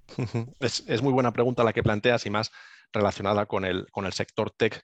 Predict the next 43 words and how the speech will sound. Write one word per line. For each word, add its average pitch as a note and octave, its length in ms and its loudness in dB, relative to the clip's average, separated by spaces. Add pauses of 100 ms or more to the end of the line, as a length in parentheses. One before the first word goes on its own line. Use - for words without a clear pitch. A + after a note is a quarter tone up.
como G2 320 -4
mencionabas G2+ 520 -2
antes, A2 280 -2
que F2+ 200 -2
es - 180 -4 (400)
un A#2 100 -4
sector G#2+ 300 0
en A2 80 2
el G#2+ 120 2
que F#2 280 -4 (300)
captar A2 380 0
talento A#2 360 2
y G#2+ 80 2
retener G#2 300 0
talento, G#2+ 500 0 (380)
eh, F2+ 360 -6
pues - 300 -4
es - 180 -2
cada F#2 220 0
vez F#2+ 260 -2
más G2 160 -4
complicado. F2+ 480 -4
Entonces, G#2 560 -2 (100)
nosotros, A2+ 480 0
obviamente, A2+ 640 0 (460)
ofrecemos G#2 840 0
lo-, G#2+ 180 -10
unos A2+ 260 -2
salarios A2 440 0
lo F#2+ 200 -4
más G#2+ 420 -2
atractivos G#2+ 460 -2
posibles, C3 460 0
pero G#2 140 -2
sí - 120 -6
que B2+ 80 0
es A2 80 -2
verdad A#2 240 0
que - 100 -4
además G2+ 320 -2
de A2+ 60 -6
los A2+ 120 -4
salarios, A2+ 500 0